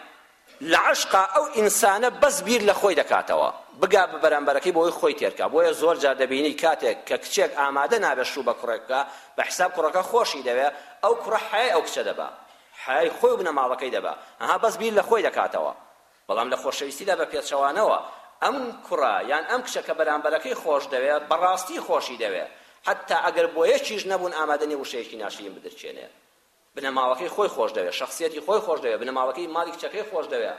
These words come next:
هاوڵاتیەکەی خۆش دەوێت. نایە فیتنەی بەرپا بێ. ئەها خۆشەویستی وایە زۆر کەس بە ئاواتەوە بۆ کچێکی بۆ بێ، بەڵام کە نەبووە کەتمی کردووە، لە سینەی خۆیان دفنی کردووە، چونکە واقعەن ئەو کچەی خۆشویستووە.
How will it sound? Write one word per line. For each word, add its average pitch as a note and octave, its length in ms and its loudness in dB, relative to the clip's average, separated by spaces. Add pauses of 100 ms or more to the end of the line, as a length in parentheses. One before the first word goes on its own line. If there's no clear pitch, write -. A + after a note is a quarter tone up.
هاوڵاتیەکەی C#3 600 -4
خۆش F3+ 220 -4
دەوێت. B2+ 260 -4 (600)
نایە G3 360 2
فیتنەی F#3+ 380 -6
بەرپا C#3 300 0 (100)
بێ. F#2 120 -6 (180)
ئەها C3 240 -2
خۆشەویستی D3+ 520 -4
وایە G3 200 4 (100)
زۆر G3+ 200 4
کەس F#3+ 180 0
بە - 140 2
ئاواتەوە A3+ 460 4
بۆ F3+ 100 2
کچێکی C#3+ 340 -6
بۆ B2 80 4 (120)
بێ، G2+ 120 0 (340)
بەڵام D#3+ 220 4 (100)
کە F#3 160 0
نەبووە A#3 220 4 (100)
کەتمی G3+ 420 0
کردووە، C#3+ 340 2 (360)
لە C3+ 80 4 (100)
سینەی E3 340 2
خۆیان G3 360 4
دفنی C4+ 440 0
کردووە، D3 360 2 (160)
چونکە F3+ 260 -2 (140)
واقعەن G#3+ 480 2
ئەو A#3 120 4
کچەی D3+ 240 -2
خۆشویستووە. F2+ 580 -4